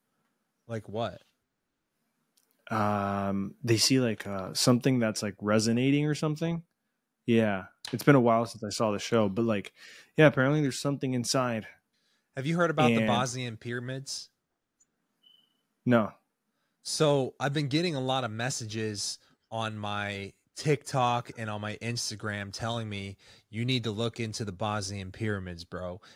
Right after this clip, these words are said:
Speaker 1: And this is in response almost to the fact that my last video, which went mega viral on TikTok, uh, was about the Great Pyramid. And
Speaker 2: Mm-hmm.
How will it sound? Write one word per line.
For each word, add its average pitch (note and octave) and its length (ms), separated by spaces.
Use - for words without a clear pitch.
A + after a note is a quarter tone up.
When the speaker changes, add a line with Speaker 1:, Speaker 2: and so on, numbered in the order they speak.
Speaker 1:
And G#2+ 100
this B2 160
is A2 300
in B2 220
response A2+ 600
almost G2+ 480
to A2 100
the G2 80
fact G#2+ 320
that G2+ 100
my G2 120
last G#2 380
video, G2 580
which - 500
went A2+ 260
mega A#2+ 480
viral G#2+ 440
on G2 180
TikTok, F#2 680
uh, F#2+ 340
was G#2 160
about A2+ 300
the A2+ 60
Great G#2 280
Pyramid. F#2 500
And G#2+ 420
Speaker 2:
Mm-hmm. G#2 80